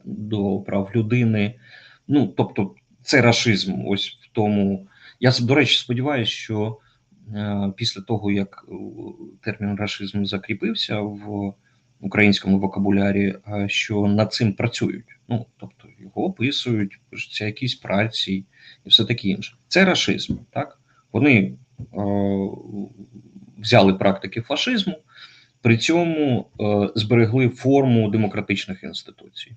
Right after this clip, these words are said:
І ось так вони поєднали диктатуру з формальним проявом демократії. Ну, вибори — це ж прояв демократії, прояв демократії. Суди є, є. Інша справа, що вони виносять якісь дивні рішення.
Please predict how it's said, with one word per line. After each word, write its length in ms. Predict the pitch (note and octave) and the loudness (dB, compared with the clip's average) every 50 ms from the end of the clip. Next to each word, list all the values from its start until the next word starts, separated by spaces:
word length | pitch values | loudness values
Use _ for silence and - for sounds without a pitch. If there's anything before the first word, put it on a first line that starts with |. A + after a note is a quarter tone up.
| - _ _ | -20 _ _
І 80 | - D#3+ | -6 -4
ось 160 | D#3+ C#3+ - | -4 -4 -2
так 200 | - B2 A2+ - | -4 -4 -4 -4
вони 200 | G#2 G#2 G2+ G2 - _ - | -2 -2 -2 -2 -4 _ -6
поєднали 520 | G#2 G#2 G#2 G#2+ A2 A2 G#2 G#2 G#2 G2+ | -6 -4 -4 -2 -2 -2 0 0 0 -2
диктатуру 720 | F#2+ F#2 F#2+ - - F#2+ - A#2 A2 G#2 G#2 G2 F#2 - _ _ - - - - _ _ _ _ _ - | -4 -6 -8 -12 -14 -10 -6 -4 -4 -2 -2 -2 -4 -6 _ _ -20 -20 -20 -20 _ _ _ _ _ -6
з 600 | F#2+ G2 F#2+ F#2+ - - A2 A2 A2 G#2+ G#2 G2 G2 - - _ _ - - | -4 -4 -4 -4 -4 -2 0 2 2 2 2 0 -2 -4 -8 _ _ -20 -6
формальним 720 | - A#2+ A2+ A#2 A#2 A2+ G#2+ G#2 G2+ G2 G2 F#2+ F#2+ F#2+ - _ _ _ _ _ _ _ _ _ _ _ _ _ _ _ - _ | -2 0 2 4 4 4 4 4 4 2 2 0 -2 -6 -10 _ _ _ _ _ _ _ _ _ _ _ _ _ _ _ -18 _
проявом 420 | - A2 G#2 G2+ G2 G2+ G2 G2 F#2+ | 0 4 4 6 6 6 6 4 4
демократії. 600 | G2 G2 G2 F#2+ - D3 D#3+ D3+ - - G2 G#2+ | 4 4 2 2 0 -2 -2 -2 -2 -2 0 0
Ну, 160 | G2+ F#2+ - - - | 0 -2 -4 -8 -8
вибори — 320 | G2+ G#2 F#2 F#2 F#2+ F#2+ - - - | -6 -6 -4 -4 -6 -10 -10 -12 -16
це 120 | - - | -20 -20
ж 140 | - - _ _ | -20 -20 _ _
прояв 260 | A2+ C3+ D#3+ D3 A2+ | -2 -2 0 0 0
демократії, 600 | G#2 F#2+ F2+ F#2 F#2+ - - - - - _ _ _ | -2 -2 -2 -2 -4 -8 -12 -20 -20 -20 _ _ _
прояв 240 | - G#2+ G#2 G2 F#2+ | -4 -2 -2 -2 -2
демократії. 580 | F#2+ F#2 G2 G2 - - - - _ _ - | -2 -2 -4 -6 -8 -12 -18 -18 _ _ -20
Суди 300 | - - - G2 G#2 G#2+ | -14 -10 -6 -2 0 0
є, 320 | G2+ G2+ B2 D3 D3+ C#3+ C#3+ - G#2+ | 0 2 2 2 0 0 -2 -6 -8
є. 280 | G2 F#2+ F#2+ G2 G2 F#2+ _ _ _ - _ _ _ _ _ _ _ _ _ - | -4 -2 -2 -2 -4 -6 _ _ _ -20 _ _ _ _ _ _ _ _ _ -6
Інша 300 | E2+ A#2+ - - G#2+ F#2 | -4 -4 -2 -2 -4 -6
справа, 340 | - - F#2 F#2 F#2+ F#2 F2+ | -6 -4 -4 -4 -4 -4 -6
що 180 | - - F2+ | -6 -6 -6
вони 200 | G2 G2+ G#2+ G#2 | -4 -2 -2 -2
виносять 520 | G2+ G#2+ A#2 A2 G2+ F#2+ - - - - - | 0 2 2 2 2 0 -4 -8 -14 -18 -20
якісь 300 | - - - F#2+ F#2+ G2 | -18 -12 -12 -10 -8 -4
дивні 340 | G2 G2+ G2 G2 G2+ G2+ | -2 0 2 2 2 0
рішення. 440 | G2 G2 - - - - - _ - | -2 -4 -8 -10 -12 -14 -14 _ -20